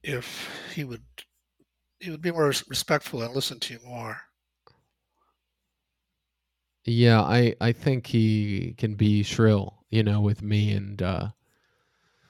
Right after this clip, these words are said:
Speaker 2: just really doesn't wanna invite any kind of conversation.
Speaker 1: Oh,
Speaker 2: Um,
Speaker 1: okay.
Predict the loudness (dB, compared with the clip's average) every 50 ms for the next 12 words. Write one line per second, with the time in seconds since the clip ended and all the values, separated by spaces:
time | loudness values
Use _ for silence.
0 | _ _ _ _ _ _ _ _ _ -20 _ _ _ _ _ _ _ -20 -20 _
1 | -8 2 8 8 8 8 10 10 10 10 10 10 8 6 4 0 -10 -8 2 6
2 | 8 8 8 8 6 4 4 4 4 6 6 6 4 2 4 4 4 6 6 4
3 | 4 2 0 -2 -2 -2 0 -2 0 0 -2 -2 -2 -2 -2 -2 -2 -4 -6 -6
4 | -4 -6 -6 -6 -8 -10 -12 -14 -18 -20 -20 _ _ _ _ -12 -8 -6 -4 -4
5 | -4 -4 -6 -8 -8 -10 -12 -12